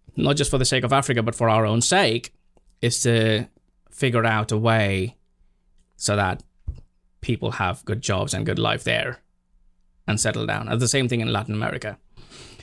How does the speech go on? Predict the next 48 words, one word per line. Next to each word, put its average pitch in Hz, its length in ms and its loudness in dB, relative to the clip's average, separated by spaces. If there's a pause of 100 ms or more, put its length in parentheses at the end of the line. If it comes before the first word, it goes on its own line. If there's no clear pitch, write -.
(220)
You 135 100 -2
know, 139 120 2
when 143 160 2
Max 190 300 0
Boot 127 260 2
wrote 117 320 4
that 107 140 0
article 110 440 0
about, 110 460 -2 (100)
uh, 113 380 -2
America 113 380 2
needs 107 160 0
to - 80 -6
be 113 80 0
a 107 40 0
colonial 113 440 2
empire, 123 600 2
'cause 123 120 -2
Max 151 280 2
Boot 151 200 2
has, 120 420 0
I 120 40 0
mean, 110 160 2
as 131 200 -2
a 123 60 -2
historian, 131 500 2
obviously, 110 440 0
he, 120 420 0
his 117 340 0 (180)
idea 123 260 2
of - 80 -4
history 113 260 -2
is 113 80 -4
very 107 160 4
Wikipedia 107 420 0
level, 104 320 -4 (500)
right? 107 240 0
So 98 380 -2
he 147 220 -2
thinks, 113 480 -2
you 98 80 -2
know, 98 400 -2
wearing 110 400 0
a, 104 240 0 (280)
a, 107 320 0
a 120 80 -4
felt 110 300 -2
hat 101 400 -2